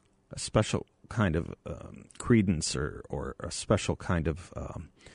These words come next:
something to wanna interrupt the president of the United States for, for a local interview. So I, I, I've just never asked presidents for interviews, but they offered a lot, their cabinet and their family, and we did, we did 'em all. I had better luck with the cabinet of the presidency than I did some of our state administration at the time. I'll tell you that,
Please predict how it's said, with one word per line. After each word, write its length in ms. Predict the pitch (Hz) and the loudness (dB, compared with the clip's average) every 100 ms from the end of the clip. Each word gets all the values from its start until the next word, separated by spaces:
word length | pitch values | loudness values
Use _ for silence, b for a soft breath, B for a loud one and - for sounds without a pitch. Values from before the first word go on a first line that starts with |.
| b b b b | b b b b
something 400 | - 127 101 92 | 4 4 6 2
to 220 | - 82 - | 4 2 2
wanna 260 | 87 92 90 | 4 4 4
interrupt 460 | 95 85 80 - | 4 6 6 4
the 60 | - | -2
president 400 | - 92 90 85 | 2 2 2 0
of 40 | |
the 80 | 76 | 0
United 380 | 82 78 76 73 | 0 2 0 -2
States 400 | - 85 73 - | -2 0 0 -4
for, 340 | - 82 69 - | -2 0 2 -2
for 240 | - 85 | 0 2
a 40 | 73 | 2
local 380 | 80 76 65 | 0 0 0
interview. 340 | 80 80 78 87 | 0 0 -2 -6
So 220 | - 104 | 0 4
I, 140 | 113 - | 4 2
I, 140 | 110 - | 0 0
I've 160 | 104 107 | -2 -2
just 220 | 110 - | -2 -2
never 240 | 110 92 | 0 2
asked 380 | 82 92 87 - | 2 0 -2 -6
presidents 480 | - 69 67 67 - | -8 -8 -8 -10 -12
for 160 | - 71 | -8 -6
interviews, 420 | 71 69 64 - | -6 -8 -10 -8
but 140 | 101 | 0
they 160 | 147 233 | 4 6
offered 360 | 165 196 - | 8 6 4
a 40 | 90 | 4
lot, 320 | 101 156 - - | 6 4 2 -6
their 100 | 76 | -4
cabinet 480 | - 92 95 101 - | 4 4 6 2 -2
and 80 | |
their 80 | 82 | -6
family, 420 | - 87 85 92 | -4 -2 0 0
and 120 | 98 82 - | -2 -4 -2
we 140 | 104 | 0
did, 220 | 101 131 - | 2 2 2
we 120 | 107 | 0
did 160 | 104 135 | 2 2
'em 100 | 107 | 4
all. 240 | 113 80 B B B - | 2 0 B B B 2
I 60 | |
had 120 | 98 87 | 4 6
better 160 | 120 | 6
luck 340 | 98 117 123 - | 8 8 6 2
with 140 | 101 | -2
the 80 | - | 0
cabinet 480 | - 113 98 95 82 | 6 8 8 4 0
of 120 | - | -2
the 60 | |
presidency 720 | - 98 87 78 78 - 95 | 0 2 2 0 -4 -2 0
than 180 | 85 85 | 2 2
I 120 | 80 | 0
did 260 | 73 87 78 | 2 0 0
some 220 | - 92 | -2 -2
of 80 | 82 | 0
our 100 | 76 | -2
state 300 | - 110 101 | -2 0 0
administration 760 | 78 76 67 - 87 76 - | 0 -4 -6 -4 -4 -4 -4
at 120 | 71 - | -8 -8
the 80 | |
time. 300 | - - 73 | -10 -8 -4
I'll 60 | 69 | -4
tell 180 | - 92 | 0 0
you 120 | 73 | 2
that, 320 | 78 104 69 | 4 4 4